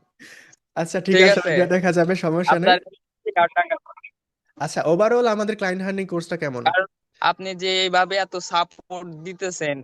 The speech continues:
Speaker 2: এটা আসলে বিশ্বাস করার মতো না, বুঝছেন ভাইয়া?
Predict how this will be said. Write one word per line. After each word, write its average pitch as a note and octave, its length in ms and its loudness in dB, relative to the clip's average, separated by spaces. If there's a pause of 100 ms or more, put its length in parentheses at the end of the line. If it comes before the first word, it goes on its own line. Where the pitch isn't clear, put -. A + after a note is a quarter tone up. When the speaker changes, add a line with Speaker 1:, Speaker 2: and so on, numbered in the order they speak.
Speaker 2:
এটা D#3+ 280 2
আসলে F3+ 520 -2
বিশ্বাস E3 400 -6
করার D3+ 280 2
মতো B2+ 240 -10
না, A#2+ 100 -10
বুঝছেন C3+ 320 -6
ভাইয়া? A#2 360 -2